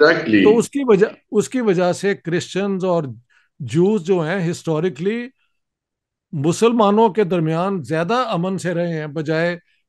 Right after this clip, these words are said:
Speaker 2: ये क्रिश्चियन West के। ये
Speaker 1: सर,
Speaker 2: fact है।
Speaker 1: अ, अ, सिर्फ ज्यूज का ही ज-, अ, ज़िबा किया हुआ जानवर जो है मुसलमानों पे हलाल है।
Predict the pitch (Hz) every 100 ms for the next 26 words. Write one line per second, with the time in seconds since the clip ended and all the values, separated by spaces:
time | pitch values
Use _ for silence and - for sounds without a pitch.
0 | _ _ _ _ - 156 175 - 220 -
1 | 208 185 156 147 - 143 92 - 196 151
2 | 262 - 147 110 - _ - - 127 127
3 | 123 123 147 127 120 - 151 180 - -
4 | 131 98 135 202 208 - 160 151 156 180
5 | 180 165 131 120 110 135 120 117 120 120
6 | 104 117 139 139 135 127 120 123 120 107
7 | 110 110 120 120 117 120 120 117 113 107
8 | 107 110 110 95 90 90 87